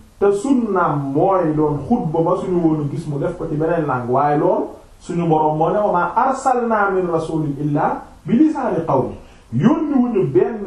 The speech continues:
yonent lu dul ci làmmiñu xeet wa nga xam ne fa la bokkoon, fa la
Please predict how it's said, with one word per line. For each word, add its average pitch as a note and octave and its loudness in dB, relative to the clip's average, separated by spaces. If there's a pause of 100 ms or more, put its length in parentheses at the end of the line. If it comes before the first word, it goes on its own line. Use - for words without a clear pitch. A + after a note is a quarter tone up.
yonent F#3+ 0
lu F#3 -4
dul B3 2 (140)
ci C4+ 2 (340)
làmmiñu F3 -2 (200)
xeet G3 0
wa E3 0
nga F3+ -4
xam D3 -6
ne C3+ -4
fa C#3+ -8
la D3 -2
bokkoon, C3+ -2
fa C#3 -8
la C#3+ -2